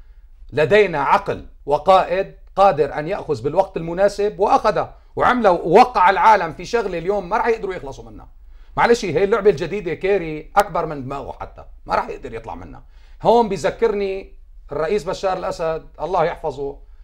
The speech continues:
بالقائد الخالد المقدس روحه وسره حافظ الأسد، عندما صارت أزمة سام. اليوم الرئيس بشار الأسد عامل أزمة دولية عالمية في قضايا كبرى،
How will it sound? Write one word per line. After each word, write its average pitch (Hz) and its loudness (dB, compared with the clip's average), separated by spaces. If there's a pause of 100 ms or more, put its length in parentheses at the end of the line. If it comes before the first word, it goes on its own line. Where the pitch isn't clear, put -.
(120)
بالقائد 190 0
الخالد 156 -4
المقدس 143 -8
روحه 156 -6
وسره 147 -6
حافظ 110 -8
الأسد، 104 -16 (400)
عندما 180 0
صارت 175 -6
أزمة 151 -8
سام. 120 -10 (520)
اليوم 220 0
الرئيس 202 -2
بشار 220 -6
الأسد 208 -4 (640)
عامل 202 0
أزمة 196 0
دولية 190 4
عالمية 202 4
في 202 -2
قضايا 202 4
كبرى، 196 2